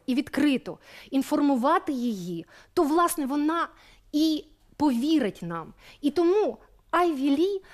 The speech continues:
власне, вважається теж батьком піар. Е, він запровадив ще достатньо цікавий,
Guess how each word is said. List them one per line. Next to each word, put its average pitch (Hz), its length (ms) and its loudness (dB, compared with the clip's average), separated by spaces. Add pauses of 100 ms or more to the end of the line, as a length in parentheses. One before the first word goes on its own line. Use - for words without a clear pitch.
власне, 269 640 -2 (340)
вважається 233 1000 -2 (220)
теж 285 440 0 (100)
батьком 220 600 -2 (180)
піар. 185 400 -4 (540)
Е, 240 420 4
він 339 240 2
запровадив 339 500 -2
ще - 440 -2 (140)
достатньо 269 360 -2
цікавий, 240 680 -2